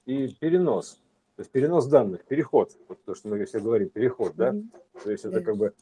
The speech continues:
Speaker 1: как одно переходит в другое, как одно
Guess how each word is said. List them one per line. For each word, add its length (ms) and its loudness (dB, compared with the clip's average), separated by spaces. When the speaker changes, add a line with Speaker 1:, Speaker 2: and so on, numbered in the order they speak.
Speaker 1:
как 180 -2
одно 300 4
переходит 560 0
в 20 -2
другое, 360 2
как 200 0
одно 460 0